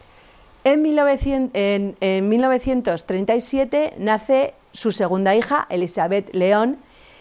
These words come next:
Va a tener cinco años cuando sus padres fallecen y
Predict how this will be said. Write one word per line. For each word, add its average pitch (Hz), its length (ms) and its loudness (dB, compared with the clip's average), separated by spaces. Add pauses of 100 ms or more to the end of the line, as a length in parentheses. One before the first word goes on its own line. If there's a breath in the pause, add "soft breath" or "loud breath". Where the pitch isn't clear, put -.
(320 loud breath)
Va 233 40 4
a 233 60 0
tener 277 200 0
cinco 262 340 -2
años 233 380 -2
cuando 175 240 -10
sus 175 160 -12
padres 185 380 -2
fallecen 165 580 -6 (380 soft breath)
y 311 280 0